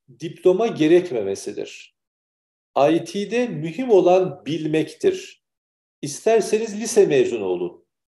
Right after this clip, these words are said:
Eğer Java'yı iyi biliyorsanız, database'i, A P I'yi iyi, iyi biliyorsanız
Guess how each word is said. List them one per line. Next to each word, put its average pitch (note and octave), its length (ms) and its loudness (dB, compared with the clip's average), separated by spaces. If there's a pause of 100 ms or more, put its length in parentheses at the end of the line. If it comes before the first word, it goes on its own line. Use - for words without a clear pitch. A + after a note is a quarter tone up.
(460)
Eğer C#3 500 2 (340)
Java'yı F#3 680 6
iyi F#3 280 -4
biliyorsanız, G2 1000 -2 (580)
database'i, D#3+ 1120 2
A C#3 380 0
P D3+ 80 -6
I'yi B2+ 280 -2
iyi, D#3+ 340 -10
iyi E3+ 320 -4
biliyorsanız A#2 920 0